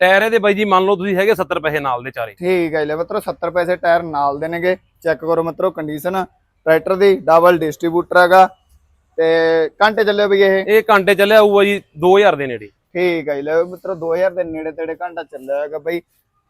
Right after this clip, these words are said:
Speaker 2: ਤੇ ਇਹਦਾ ਰੇਟ ਬਈ?
Speaker 1: ਇਹ ਦੇ ਦਿਆਂਗੇ ਆਪਾਂ ਜੀ ਤਿੰਨ ਲੱਖ ਪਝੱਤਰ ਹਜ਼ਾਰ ਦਾ।
Speaker 2: ਤਿੰਨ ਲੱਖ
Speaker 1: ਪਝੱਤਰ ਹਜ਼ਾਰ
Speaker 2: ਪਚੱਤਰ ਹਜ਼ਾਰ ਦਾ। ਤੇ ਮਿੱਤਰੋ ਦੇਖ ਸਕਦੇ ਹੋ, ਤਿੰਨ ਲੱਖ ਪਝੱਤਰ ਹਜ਼ਾਰ ਦਾ ਪ੍ਰੀਤ ਟੂ ਸਪੀਡ ਦੇ ਵਿੱਚ ਹੈ ਨਾ ਬਾਈ ਜੀ?
Speaker 1: ਹਾਂਜੀ, ਸੱਠ ਉਣੰਜਾ।
Speaker 2: ਸੱਠ ਉਣੰਜਾ।
Speaker 1: ਚਾਰ ਸਿਲੰਡਰ, ਉਹ ਤਿੰਨ ਵੀ ਆਉਂਦੇ, ਚਾਰ ਹੈ।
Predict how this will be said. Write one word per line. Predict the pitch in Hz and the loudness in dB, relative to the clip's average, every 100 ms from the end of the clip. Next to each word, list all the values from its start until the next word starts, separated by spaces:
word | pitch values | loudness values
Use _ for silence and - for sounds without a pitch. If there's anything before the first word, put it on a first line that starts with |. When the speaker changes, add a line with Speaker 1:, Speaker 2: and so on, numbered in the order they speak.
| - | 2
Speaker 2:
ਤੇ | 185 175 175 170 | 6 6 6 4
ਇਹਦਾ | 196 247 | 4 6
ਰੇਟ | 233 208 | 6 4
ਬਈ? | 185 180 165 | 2 0 -2
Speaker 1:
ਇਹ | 185 220 | 0 2
ਦੇ | 202 202 | 4 2
ਦਿਆਂਗੇ | 208 208 | 2 0
ਆਪਾਂ | 202 | 2
ਜੀ | 214 | 0
ਤਿੰਨ | 196 202 | 0 0
ਲੱਖ | 196 170 | 0 0
ਪਝੱਤਰ | 190 156 156 | -2 -2 0
ਹਜ਼ਾਰ | 160 113 | -2 -2
ਦਾ। | 90 _ - | -10 _ -6
Speaker 2:
ਤਿੰਨ | 170 175 | -4 -2
ਲੱਖ | 190 220 | -2 -2
Speaker 1:
ਪਝੱਤਰ | 233 - 190 180 147 | -6 -4 -2 -2 -2
ਹਜ਼ਾਰ | 147 214 | 0 0
Speaker 2:
ਪਚੱਤਰ | - 170 | 0 0
ਹਜ਼ਾਰ | 151 143 143 | 0 0 -2
ਦਾ। | 123 123 | -4 -10
ਤੇ | 113 _ 143 | -12 _ -10
ਮਿੱਤਰੋ | 147 151 170 | -10 -8 -6
ਦੇਖ | 151 143 | -6 -8
ਸਕਦੇ | 135 151 156 | -8 -8 -8
ਹੋ, | 165 | -10
ਤਿੰਨ | 156 147 | -10 -10
ਲੱਖ | 151 143 160 180 _ _ - | -10 -8 -10 -10 _ _ -14
ਪਝੱਤਰ | 156 180 170 151 | -6 -6 -4 -4
ਹਜ਼ਾਰ | 147 151 151 | -4 -4 -6
ਦਾ | 156 | -4
ਪ੍ਰੀਤ | 180 - 170 165 160 202 202 _ - | -6 -6 -6 -4 -2 -2 -4 _ -6
ਟੂ | 233 | -4
ਸਪੀਡ | 233 233 208 | -2 -2 0
ਦੇ | 196 | 0
ਵਿੱਚ | 185 185 | 0 -2
ਹੈ | |
ਨਾ | 180 | -4
ਬਾਈ | 202 | -2
ਜੀ? | 190 180 | -2 0
Speaker 1:
ਹਾਂਜੀ, | 175 160 127 | 2 2 0
ਸੱਠ | 110 151 139 | -2 -2 -2
ਉਣੰਜਾ। | 123 95 - _ | -10 -10 -18 _
Speaker 2:
ਸੱਠ | - 175 170 | 0 0 0
ਉਣੰਜਾ। | 190 165 135 120 - _ - | -6 -4 -4 -6 -10 _ -2
Speaker 1:
ਚਾਰ | 170 170 | 2 2
ਸਿਲੰਡਰ, | 165 160 156 | 0 -2 -2
ਉਹ | 170 | -2
ਤਿੰਨ | 185 175 | -2 0
ਵੀ | 190 | 0
ਆਉਂਦੇ, | 196 185 | 0 0
ਚਾਰ | 165 139 | 0 -2
ਹੈ। | 104 | -4